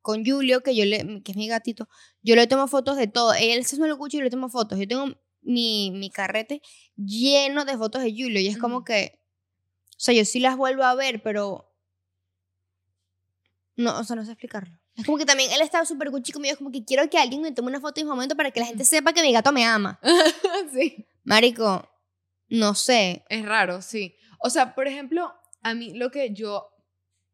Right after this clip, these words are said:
Speaker 2: sí, por ejemplo, en el concierto de Taylor, a mí me gustó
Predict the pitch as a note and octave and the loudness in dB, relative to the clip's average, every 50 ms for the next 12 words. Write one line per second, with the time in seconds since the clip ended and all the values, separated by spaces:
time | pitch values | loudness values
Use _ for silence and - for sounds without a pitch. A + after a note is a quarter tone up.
0 | _ _ _ _ _ _ _ _ _ _ _ _ _ _ _ _ _ _ - - | _ _ _ _ _ _ _ _ _ _ _ _ _ _ _ _ _ _ -8 -4
1 | - - C#4 C4+ A#3 A#3 C#4 C4 C4+ C4 C#4 D4+ D4 C4+ A3 A#3 A#3 A#3+ C4 A3+ | -2 0 0 0 0 0 0 0 0 -6 -8 -10 -10 -12 -12 -12 -10 -10 -10 -4
2 | G#3 F3+ D#3+ D3 C#3 - _ _ _ _ _ _ _ _ _ _ _ _ _ _ | -4 -4 -4 -4 -10 -16 _ _ _ _ _ _ _ _ _ _ _ _ _ _
3 | _ _ _ _ _ _ - G#3 A#3 A#3+ A#3 B3 C4 C#4+ B3+ G#3+ - _ - C4 | _ _ _ _ _ _ 0 2 2 2 0 0 0 -2 -2 -4 -8 _ 0 2
4 | A3 G3 A3 - _ | 2 2 0 -4 _